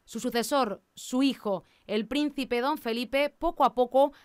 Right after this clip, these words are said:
ha ido adquiriendo protagonismo y cada vez más respeto y fama dentro de la opinión pública española. El príncipe de Asturias, a sus cuarenta y cinco años,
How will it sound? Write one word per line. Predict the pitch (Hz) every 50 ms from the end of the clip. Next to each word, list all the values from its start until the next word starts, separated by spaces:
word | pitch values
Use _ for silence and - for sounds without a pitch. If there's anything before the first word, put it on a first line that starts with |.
| _ _ -
ha | 175 185 214
ido | 240 220 262
adquiriendo | 254 - - 240 220 247 254 269 254
protagonismo | - 226 220 208 190 196 220 285 339 339 - 269 240 208 202
y | 196 190
cada | - 226 208 214 214
vez | 226 247 254 254 247 214
más | 233 240 262 294 311 294
respeto | 220 226 233 220 - - - 247 240 240 226
y | 214 214
fama | - - 208 208 214 214 220 220 - _ _ _ _ _ -
dentro | 196 226 269 277 269 262 240
de | 226 202
la | 202
opinión | 196 202 202 208 208 196
pública | - 202 202 190 185 196
española. | 180 - - 202 214 247 262 254 214 196 185 170 - _ _ _ _ _
El | - 226 247 240 -
príncipe | 320 339 330 277 - 254 202 220 214
de | 208 208
Asturias, | 202 185 - - 254 262 269 262 262 262 254 - -
a | - 208 214
sus | - - 233 202 -
cuarenta | - 220 208 208 208 202 220
y | 220
cinco | 214 - 294 285 269 - 226
años, | 214 214 226 233 247 277 277 -